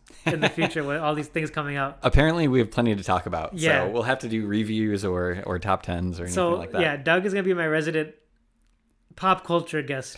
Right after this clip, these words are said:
Speaker 2: <laughs> I'm honored.
Speaker 1: Okay. So, what is this, episode thirteen? Here we are, signing out. Any final words, Doug,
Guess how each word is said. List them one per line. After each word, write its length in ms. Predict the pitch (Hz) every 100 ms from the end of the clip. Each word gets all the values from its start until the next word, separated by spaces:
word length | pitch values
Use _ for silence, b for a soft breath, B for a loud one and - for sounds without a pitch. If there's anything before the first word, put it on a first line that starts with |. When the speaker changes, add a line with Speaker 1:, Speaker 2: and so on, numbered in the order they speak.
| -
Speaker 2:
<laughs> 1080 | 196 - - 143 - - _ - - - -
I'm 100 | 92
honored. 360 | 87 85 80 - -
Speaker 1:
Okay. 360 | 156 135 127 123 b b b b
So, 540 | - - 170 156 156 147 _
what 160 | 180 175
is 100 | 143
this, 120 | 135
episode 360 | 156 160 170 170
thirteen? 600 | 170 170 196 202 208 208 _ _ _ _ _ _
Here 240 | _ 165 170
we 120 | 165
are, 200 | 160 175
signing 360 | 170 165 165 165
out. 220 | 165 180
Any 160 | 160
final 340 | 160 160 165 165
words, 200 | 165 165
Doug, 320 | 165 175 180